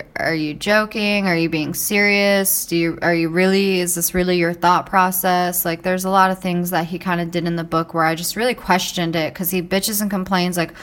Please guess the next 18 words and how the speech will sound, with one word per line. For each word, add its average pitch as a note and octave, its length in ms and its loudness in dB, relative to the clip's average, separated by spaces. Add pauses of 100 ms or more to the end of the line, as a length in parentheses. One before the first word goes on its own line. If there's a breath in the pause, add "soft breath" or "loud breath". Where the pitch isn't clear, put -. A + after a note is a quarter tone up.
(420 loud breath)
"I'm F3 100 0
so A#3+ 380 4
poor. A3 840 2
Oh, A3 360 2
I'm A3+ 160 0
getting A3+ 240 0
nowhere G#3+ 360 2
in G#3+ 100 -2
my G#3 120 -2
life. G3 400 2
I'm G3 140 0
working G3+ 320 -2
these G3 160 -2
shitty G3+ 360 -4
jobs." F3+ 680 2
But F3 300 0
then, F3+ 260 0
like, D#3+ 460 -2